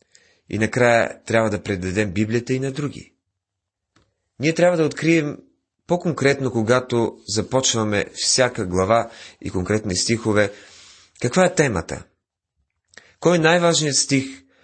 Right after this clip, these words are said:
от тази група стихове? Трябва да открием и коя е най-важната дума в самия стих. Трябва да се стремим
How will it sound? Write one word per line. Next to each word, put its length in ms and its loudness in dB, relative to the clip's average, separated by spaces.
от 560 -10
тази 260 2
група 300 -4
стихове? 520 -6
Трябва 200 0
да 80 0
открием 600 0
и 120 -2
коя 180 4
е 40 0
най-важната 600 0
дума 540 0
в 280 -4
самия 560 0
стих. 320 -4
Трябва 320 2
да 140 2
се 120 0
стремим 520 0